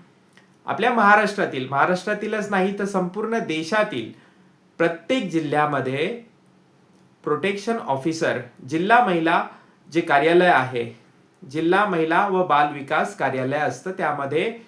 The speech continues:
त्या कार्यालयांमध्ये नेमून दिलेले संरक्षण अधिकारी असतात प्रत्येक जिल्ह्याक-, करिता. आपल्या महाराष्ट्र राज्यात प्रत्येक जिल्ह्यामध्ये ते कार्यालय आहेत आणि त्या कार्यालयामध्ये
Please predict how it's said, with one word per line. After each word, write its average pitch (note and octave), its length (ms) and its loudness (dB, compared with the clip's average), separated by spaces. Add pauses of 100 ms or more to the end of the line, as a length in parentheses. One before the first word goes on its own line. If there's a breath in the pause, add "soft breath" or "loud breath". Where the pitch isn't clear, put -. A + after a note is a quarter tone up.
(360 loud breath)
त्या D#3 100 0
कार्यालयांमध्ये D3+ 1120 0 (1200)
नेमून A#3 380 2
दिलेले D#3+ 640 0 (200)
संरक्षण A#3 440 4
अधिकारी D#3 480 4
असतात C3+ 420 0 (340)
प्रत्येक D#3+ 360 -2
जिल्ह्याक-, C3 800 -4
करिता. C3 400 -2 (220)
आपल्या D3+ 280 -4
महाराष्ट्र D3 460 2
राज्यात D#3 340 0 (340 loud breath)
प्रत्येक D3 340 -2
जिल्ह्यामध्ये D3+ 600 -2
ते G#3+ 60 -4
कार्यालय C#3 580 0 (200)
आहेत C3 460 0 (1080)
आणि E3 200 -2
त्या A#3 160 4
कार्यालयामध्ये D#3 1080 0